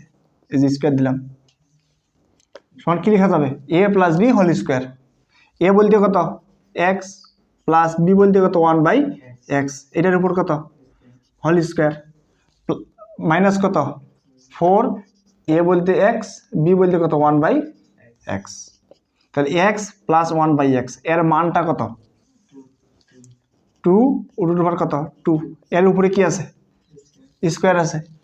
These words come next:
মাইনাস ফোর, এই যে x,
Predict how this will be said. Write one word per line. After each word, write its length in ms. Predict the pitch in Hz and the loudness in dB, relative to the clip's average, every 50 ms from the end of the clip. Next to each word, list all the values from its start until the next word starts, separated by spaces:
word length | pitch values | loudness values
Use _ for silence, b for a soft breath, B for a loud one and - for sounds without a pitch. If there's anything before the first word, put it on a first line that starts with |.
| _ _ _ _ _ _ _ _ _ _ _ _ - 147 | _ _ _ _ _ _ _ _ _ _ _ _ -2 0
মাইনাস 380 | 151 160 170 175 185 196 196 196 196 - - - - _ _ _ _ - | 0 2 2 2 2 2 2 0 -2 -4 -6 -10 -14 _ _ _ _ -4
ফোর, 200 | - 170 175 170 170 170 - - | 0 0 2 2 0 -2 -2 -2
এই 40 | 160 151 | -2 0
যে 80 | 165 147 170 180 214 | 0 0 0 0 0
x, 20 | - | -2